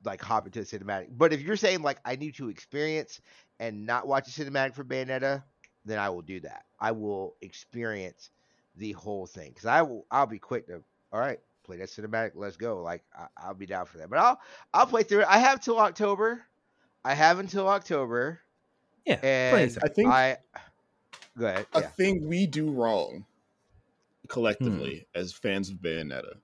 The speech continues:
Speaker 3: is that people are
Speaker 2: Okay.
Speaker 3: very bad at describing why the game is good, what we usually do is just share horny memes with Bayonetta herself.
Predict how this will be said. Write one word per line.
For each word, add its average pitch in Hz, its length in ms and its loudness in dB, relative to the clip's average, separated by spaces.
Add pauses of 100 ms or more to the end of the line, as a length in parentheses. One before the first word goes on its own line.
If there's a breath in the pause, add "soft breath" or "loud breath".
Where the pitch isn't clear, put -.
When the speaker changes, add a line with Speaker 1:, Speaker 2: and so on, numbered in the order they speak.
(500)
Speaker 3:
is 101 60 -8
that 95 120 -4
people 139 260 4
are 123 40 8
Speaker 2:
Okay. 123 120 8
Speaker 3:
very 110 140 8
bad 92 420 2
at 85 200 -8
describing 92 580 -4
why 87 180 -2
the 80 100 -8
game 90 340 -4
is 135 120 -4
good, 170 340 -6 (680)
what 131 140 8
we 131 100 6
usually 143 520 8
do 104 300 2
is 101 120 -2
just - 240 -4
share 104 260 6
horny 104 320 2
memes 95 320 -2
with 85 120 -16
Bayonetta 85 460 -2
herself. - 420 -8